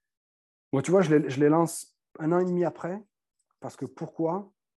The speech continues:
Parce qu'aujourd'hui, je sais à qui je vais m'adresser. Je connais mon avatar, je connais mes valeurs, euh, je sais comment va être perçu, ben, du coup, mon, mon freebie, je sais de quoi je vais parler.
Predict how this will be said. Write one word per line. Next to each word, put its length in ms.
Parce 200
qu'aujourd'hui, 340
je 120
sais 180
à 80
qui 160
je 80
vais 40
m'adresser. 400
Je 140
connais 280
mon 120
avatar, 460
je 340
connais 220
mes 120
valeurs, 420
euh, 440
je 100
sais 220
comment 260
va 120
être 120
perçu, 420
ben, 160
du 140
coup, 220
mon, 280
mon 200
freebie, 360
je 80
sais 140
de 60
quoi 180
je 60
vais 40
parler. 320